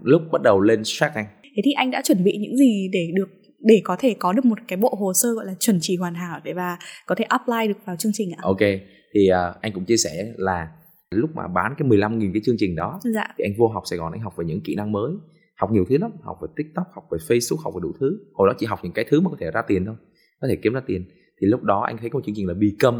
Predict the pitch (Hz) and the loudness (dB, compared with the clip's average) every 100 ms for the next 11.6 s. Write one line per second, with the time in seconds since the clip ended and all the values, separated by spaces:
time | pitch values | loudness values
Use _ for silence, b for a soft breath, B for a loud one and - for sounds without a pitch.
0 | - 95 135 147 160 - - _ _ 247 | -4 -4 -2 -4 -4 -10 -20 _ _ 0
1 | 247 262 240 - - 127 120 131 131 - | 2 0 -4 -4 -2 0 4 6 4 -2
2 | - - 202 190 - _ _ - 95 85 | -12 -6 -6 -6 -14 _ _ 0 2 2
3 | 85 87 85 85 - 92 95 120 139 123 | 0 -4 -10 -12 -6 -2 0 0 0 2
4 | 123 117 104 - - _ _ _ - 82 | 2 2 2 -2 -8 _ _ _ -12 -8
5 | 76 80 _ _ 92 90 90 - 123 92 | -8 -10 _ _ -2 0 0 0 -2 0
6 | 65 - 101 85 80 80 - 98 123 113 | -2 -6 -8 -8 -10 -12 -6 0 0 0
7 | - _ 107 110 110 110 104 101 - - | -8 _ -2 0 0 -2 -2 -4 -6 -12
8 | b b b - 92 95 143 127 110 117 | b b b -2 2 2 2 0 -2 -2
9 | 90 151 156 113 95 110 113 92 - 110 | -4 -2 0 0 0 -4 -4 -6 -6 -4
10 | - - 76 - _ _ _ 90 82 - | -4 -6 -10 -10 _ _ _ -4 -4 -4
11 | 127 104 - 110 151 | 2 2 4 0 0